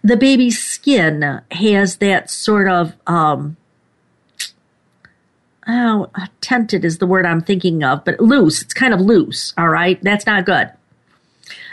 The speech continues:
They will have very few diapers, rather strong urine, and the stools are infrequent and scanty. They have fewer than eight feedings a day, and those feedings are often very brief.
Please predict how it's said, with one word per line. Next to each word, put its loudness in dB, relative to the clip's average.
They 4
will 2
have 2
very 2
few 0
diapers, -2
rather 0
strong -2
urine, 0
and 4
the 2
stools 0
are -2
infrequent -2
and 0
scanty. 0
They 2
have 0
fewer 4
than 0
eight 0
feedings 0
a 0
day, 2
and 2
those 2
feedings 0
are 0
often 0
very 2
brief. -2